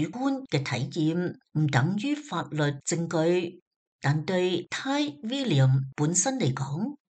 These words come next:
佢堅信靈界係有真相嘅，佢願意做嗰把打開真相門嘅鎖匙。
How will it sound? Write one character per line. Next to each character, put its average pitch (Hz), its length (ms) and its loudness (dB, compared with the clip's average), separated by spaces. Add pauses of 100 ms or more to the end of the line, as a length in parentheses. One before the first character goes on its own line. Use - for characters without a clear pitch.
(220)
佢 147 360 0
堅 277 260 0
信 160 560 2
靈 160 380 2
界 220 440 4
係 156 160 -2
有 147 300 4
真 254 280 0
相 170 280 0
嘅， 185 340 -2 (640)
佢 143 140 0
願 160 400 2
意 175 440 0
做 160 220 4
嗰 160 220 2
把 139 420 0
打 175 260 0
開 269 300 -2
真 277 260 -2
相 165 360 2
門 135 640 2
嘅 156 120 -4
鎖 135 240 0
匙。 139 520 2